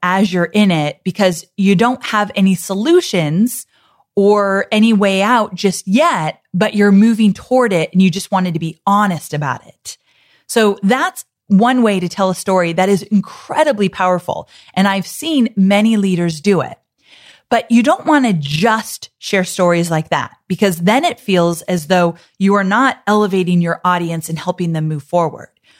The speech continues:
So you also want to share the stories of the messy and how you came through it and what you did and how you're working on it and give those tips and insights to help your audience move through it as well.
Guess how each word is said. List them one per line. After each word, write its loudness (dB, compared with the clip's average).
So -6
you 0
also 0
want -2
to -2
share -4
the -4
stories -2
of -2
the 2
messy -2
and 2
how -2
you 0
came -4
through -2
it -16
and 2
what -2
you 2
did 0
and -4
how -2
you're -2
working 0
on -2
it -18
and 0
give 0
those 0
tips -6
and -2
insights -2
to -10
help -4
your -2
audience -2
move 0
through 2
it 2
as -4
well. -4